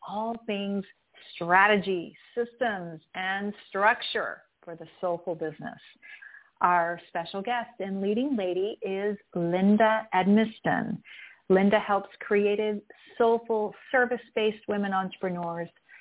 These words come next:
create the solid foundations that every business must have so they can earn more money in less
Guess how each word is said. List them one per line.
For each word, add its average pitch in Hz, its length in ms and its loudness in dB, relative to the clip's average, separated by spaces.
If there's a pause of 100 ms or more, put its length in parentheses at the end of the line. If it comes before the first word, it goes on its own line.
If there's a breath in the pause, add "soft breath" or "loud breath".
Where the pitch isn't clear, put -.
(140 soft breath)
create 202 600 2 (120)
the 175 160 -4 (220)
solid 233 420 4
foundations 180 840 -2
that 160 260 -6
every 240 300 -2
business 170 480 -6 (180)
must 180 480 2
have 180 400 4 (1800 soft breath)
so 247 100 6
they 254 180 4
can 254 260 -6
earn 262 260 -4
more 262 160 -8
money 262 480 -8
in 202 180 -6
less 226 200 -2